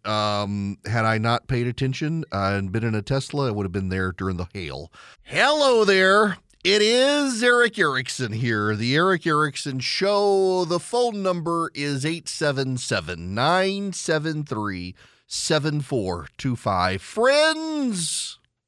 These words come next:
I would like your undivided attention so that we may laugh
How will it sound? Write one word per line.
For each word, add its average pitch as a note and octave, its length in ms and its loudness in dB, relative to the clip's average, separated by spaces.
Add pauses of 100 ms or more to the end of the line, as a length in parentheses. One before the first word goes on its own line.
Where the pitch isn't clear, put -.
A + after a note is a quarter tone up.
(720)
I A#3 180 2
would B3+ 200 -2
like B3+ 480 0
your A#3 500 4
undivided G3+ 1040 2
attention A#2+ 880 -4 (460)
so E3+ 220 0
that E3 160 2
we G3+ 220 -2
may F#3 380 2
laugh D#3+ 760 0